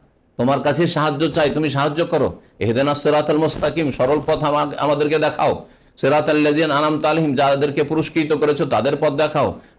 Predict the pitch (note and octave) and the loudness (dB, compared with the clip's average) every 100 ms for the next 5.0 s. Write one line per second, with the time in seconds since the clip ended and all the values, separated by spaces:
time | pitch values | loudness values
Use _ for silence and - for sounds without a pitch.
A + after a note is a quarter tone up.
0 | G#2 C3+ D3 D3 D3 D3 D#3+ D3+ C#3+ D3+ | 0 2 2 2 0 0 2 2 2 2
1 | D3+ C#3+ C3 C#3+ D3 C3 C#3 D3 D3 C#3+ | 2 0 2 0 2 2 2 2 0 0
2 | D3 C3+ B2+ C#3 D3+ D3 C#3+ D3+ C#3+ C#3 | 0 2 2 2 2 2 2 0 0 0
3 | C#3 C#3 C3 D3 D3+ D3 C3+ D#3 D3+ B2 | 0 0 0 2 0 0 0 0 0 0
4 | A#2 A#2+ D3 D3 C3+ D#3+ D#3 D3+ D#3+ D#3 | 0 0 0 -2 -2 0 0 2 2 2